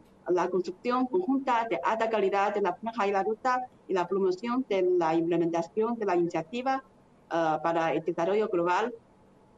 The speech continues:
reflejan plenamente la voluntad, ah, y la sinceridad de China, ah, con el fin de promover la conectividad mundial y, la, y compartir,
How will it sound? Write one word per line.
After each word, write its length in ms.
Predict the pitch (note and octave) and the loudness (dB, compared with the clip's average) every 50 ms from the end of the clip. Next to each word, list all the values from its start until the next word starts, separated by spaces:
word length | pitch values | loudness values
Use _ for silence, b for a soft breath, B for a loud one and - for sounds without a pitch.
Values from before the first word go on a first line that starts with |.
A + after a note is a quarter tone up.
| - - - - | -20 -20 -12 -6
reflejan 500 | - B3+ C4 - G3+ G3+ A#3 A3 F#3 F3 | -6 -4 -4 -2 -4 -2 -2 0 0 0
plenamente 680 | E3+ F3 F3+ G3 G#3+ G3+ F#3+ F#3+ G3 F#3+ - G#3+ G3+ G3+ | 0 0 0 2 2 2 2 0 0 0 -2 -2 -2 -2
la 140 | G3+ G3 - | 0 -2 -2
voluntad, 500 | - - E3+ D#3+ D#3 E3 D#3+ A3 G#3+ - - - - | -2 0 0 0 0 0 0 0 -2 -2 -4 -8 -8
ah, 160 | - D#3+ D#3+ D#3+ - _ - - - | -6 -6 -6 -6 -10 _ -18 -6 -2
y 100 | E3+ F3 | 0 0
la 200 | F3 F3 F3 F3 | 2 2 0 0
sinceridad 640 | F3 F3+ F3 F3 F3+ E3 E3+ E3+ F#3 G#3+ G#3+ - - - - _ - - - | 0 -2 -2 0 0 0 0 0 0 0 0 -2 -4 -10 -20 _ -20 -12 -8
de 120 | - E3+ - | -6 -6 -6
China, 420 | - G#3+ A3 A#3+ B3 B3+ C4 C4 C4 - - - - - - | -4 -4 -2 0 0 0 0 -2 -4 -8 -20 -20 -20 -10 -4
ah, 180 | - D#3 - | -2 -2 0
con 160 | E3 - F#3 F#3 | 0 2 2 2
el 100 | F3 E3+ | 0 0
fin 200 | - G#3 A3 A3 | -2 -4 -2 -2
de 120 | A3 A3 | -2 -2
promover 640 | A3+ - F#3+ F#3 F3 E3 D#3+ F#3+ G#3+ A3+ A3+ A#3+ - - | -4 -2 -2 0 0 0 0 0 0 0 0 -2 -6 -6
la 160 | - F3+ F3+ F3+ | -4 -2 -2 -2
conectividad 720 | - G3 G3 F#3+ F3+ - F3+ E3 E3+ E3 G3+ G#3 G3+ - | 0 0 0 0 0 0 0 0 0 2 0 -2 -2 -2
mundial 420 | F3+ D#3 D#3+ D#3+ F3+ F#3+ F#3 - - - - - - - - - | -2 -2 0 0 0 0 -2 -2 -4 -10 -18 -20 -20 -14 -6 -2
y, 240 | F3 E3+ E3 D#3+ | 0 2 2 2
la, 260 | D#3+ E3 E3 - - - - - | 2 0 0 -2 -4 -6 -6 -2
y 220 | F#3 F3+ F3 F3 | 0 0 0 0
compartir, 640 | F3 F#3 E3+ E3 E3+ E3+ - - A#3+ A3 - - - | 0 0 0 -2 -2 -4 -4 -4 -2 -2 -2 -2 -6